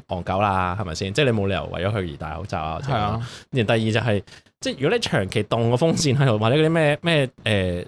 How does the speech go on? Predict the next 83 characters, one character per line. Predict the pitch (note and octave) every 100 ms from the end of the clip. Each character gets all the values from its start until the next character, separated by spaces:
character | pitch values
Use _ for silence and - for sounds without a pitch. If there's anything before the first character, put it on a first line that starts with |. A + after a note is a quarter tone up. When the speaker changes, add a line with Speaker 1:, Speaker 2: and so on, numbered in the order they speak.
| -
Speaker 1:
嗰 | B2+
啲 |
一 | C#3+
啲 | C3
咩 | A#2+
啊， | G2+ F2+
噴 | - A#2+ A#2
煙 | B2+ B2+
嗰 | A#2+
啲 | A2+
機 | A#2 A2
呢， | A2 G2+ G#2+
即 | B2+
係 | A2
唔 |
知 | G#2
點 |
解 | G#2+ G#2+
啲 | B2+
人 | G2
啲 | F2 -
台 | F#2+
面 | G#2 F#2
有 | G2+
啲 |
噴 | - G2
煙 | A2 A#2
機 | G#2+
㗎 | F2
嘛。 | F2
Speaker 2:
哦， |
保 | C3+
濕， | D3+ G3+ -
保 | C#3+
濕 | D#3
嘢。 | C3 G#2 A#2
Speaker 1:
我 |
保 | C#3
濕 | - -
嘅。 | C#3 A2+
Speaker 2:
嗰 | A2+
啲。 | A2
Speaker 1:
因 |
為 | A2+ B2+ - G#4+
我 | A#3
成 | - E3+
日， | A#2
Speaker 2:
啊， | - -
Speaker 1:
我 |
第 | - G#3+
一 |
次 | F3
Speaker 2:
噴 | G#3+
啲 | C#3+ C#3
水 | F#3 C#3+
氣 | B2+
保 | -
濕 | E3 C3
啊。 | A3
Speaker 1:
因 | B3
為 | - -
我 | A#3
第 |
一 | C4
次 | A3+
見 | F#3+
到 | G3
嚿 | G3+
嘢， | D#3+ A#2+
我 | C3+
成 | -
日 | G2+
以 |
為 | F2+
點 | F#2 B2
解 | D3
有 | D3+ A#2+
個 | A2 G2
舞 |
台 | A2 D#2
裝 | C3+ C3
置 | B2 C#3
喺 | D3+